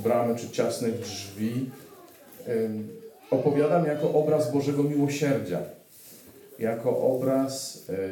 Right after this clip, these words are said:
kiedy ja się decyduję na to, że, e, wejdę przez drzwi nie mojej zasługi, tylko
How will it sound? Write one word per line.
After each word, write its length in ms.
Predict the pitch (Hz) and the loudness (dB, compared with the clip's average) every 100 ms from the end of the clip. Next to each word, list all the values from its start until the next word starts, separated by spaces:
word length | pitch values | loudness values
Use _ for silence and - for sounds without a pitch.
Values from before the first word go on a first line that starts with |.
| 92 - - - - - - - - - - | -8 -16 -20 -20 -20 -20 -20 -20 -20 -20 -12
kiedy 200 | - 120 | -6 -2
ja 120 | 139 | 0
się 140 | - 147 | 0 0
decyduję 680 | 139 - 135 123 175 156 123 | -2 -2 -2 0 2 2 2
na 240 | 135 139 | 2 0
to, 500 | - 110 117 180 208 - - - - - - - | 0 0 2 2 0 -8 -18 -20 -20 -20 -20 -12
że, 680 | 113 110 135 131 131 131 127 - 101 98 98 87 90 | -10 -4 2 4 6 4 0 -6 -6 -6 -6 -10 -10
e, 40 | |
wejdę 360 | 87 147 151 147 | -2 0 2 0
przez 500 | - - 143 113 107 | 0 -4 -4 -4 -4
drzwi 520 | 104 104 107 139 110 | -8 -8 -4 -4 -2
nie 120 | 117 156 | 0 2
mojej 380 | 131 135 120 | 2 2 2
zasługi, 580 | 110 104 - 117 123 151 | 0 -2 -4 -4 -2 -2
tylko 440 | 156 135 127 123 | -2 0 2 2